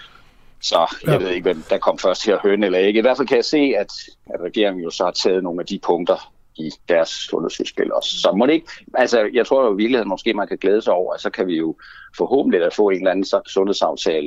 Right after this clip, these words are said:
Speaker 1: øh, regering og opposition, øh, som kan række lidt fremad, ikke? Fordi det tror jeg måske også er vigtigt lige nu, at, at man bliver enige om et eller andet, som har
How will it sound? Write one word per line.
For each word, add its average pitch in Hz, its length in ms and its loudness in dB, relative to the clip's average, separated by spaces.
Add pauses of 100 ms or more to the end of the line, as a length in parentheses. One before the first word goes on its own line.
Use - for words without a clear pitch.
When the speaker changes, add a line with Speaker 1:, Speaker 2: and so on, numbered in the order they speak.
Speaker 1:
øh, 67 200 -8
regering 82 440 2
og 78 120 2
opposition, - 580 0 (300)
øh, 67 760 -2
som - 220 -2
kan - 200 0
række 73 200 0
lidt 82 160 0
fremad, 69 400 0
ikke? 78 120 -2
Fordi 87 160 -2
det 92 100 2
tror 92 140 2
jeg 80 80 2
måske 78 220 -2
også 80 140 0
er 80 120 -2
vigtigt 87 220 0
lige 82 140 2
nu, 82 280 0
at, 78 140 -2 (960)
at - 120 -4
man 82 120 0
bliver 85 160 2
enige 95 220 4
om 87 180 0
et 131 120 2
eller 95 140 4
andet, 73 240 0 (240)
som - 220 -2
har 90 180 0